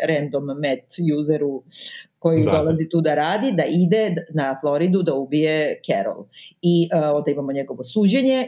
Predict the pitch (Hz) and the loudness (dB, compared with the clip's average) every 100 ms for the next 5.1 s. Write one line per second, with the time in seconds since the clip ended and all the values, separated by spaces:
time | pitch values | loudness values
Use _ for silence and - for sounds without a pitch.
0 | - 180 165 165 175 185 170 143 - - | 0 2 2 2 2 2 0 -2 -8 -16
1 | - - - - _ _ - 147 165 262 | -8 -8 -8 -12 _ _ -2 -2 -2 -2
2 | 247 277 277 269 240 - _ _ _ _ | 0 2 2 0 -4 -10 _ _ _ _
3 | _ - 170 170 165 233 233 226 233 277 | _ -4 0 0 0 -2 0 0 2 2
4 | 269 233 - 190 156 - 139 131 156 190 | 2 2 0 0 -2 0 0 0 0 0